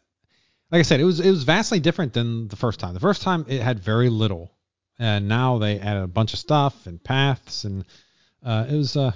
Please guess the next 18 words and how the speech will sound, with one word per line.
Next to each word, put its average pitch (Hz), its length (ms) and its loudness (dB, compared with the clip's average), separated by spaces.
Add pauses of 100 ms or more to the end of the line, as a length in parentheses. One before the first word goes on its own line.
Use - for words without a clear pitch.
(120)
<laughs> - 140 -20 (180)
it's 160 240 2
funny. - 640 -6 (240)
<laughs> - 220 -18
On 180 120 4
the 190 80 2
way 156 200 4
up, 208 180 2
we're 123 120 0
walking 135 480 0
in 139 140 0
the 131 100 0
path. 214 520 -4 (220)
It's 127 100 -6
like 175 100 2
a 143 60 2
dirt 151 340 2
path 131 320 0